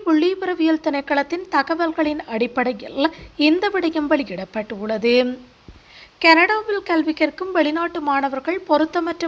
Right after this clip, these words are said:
வீடுகளில் வாழ்ந்து வருவதாக தெரிவிக்கப்படுகிறது. பெரும் எண்ணிக்கையிலான மாணவர்கள் இவ்வாறு மோசமான குடியிருப்புகளில் தங்கியிருப்பதாக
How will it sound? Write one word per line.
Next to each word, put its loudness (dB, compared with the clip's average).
வீடுகளில் -2
வாழ்ந்து 4
வருவதாக 0
தெரிவிக்கப்படுகிறது. -4
பெரும் 6
எண்ணிக்கையிலான -2
மாணவர்கள் 0
இவ்வாறு 0
மோசமான -2
குடியிருப்புகளில் -2
தங்கியிருப்பதாக -2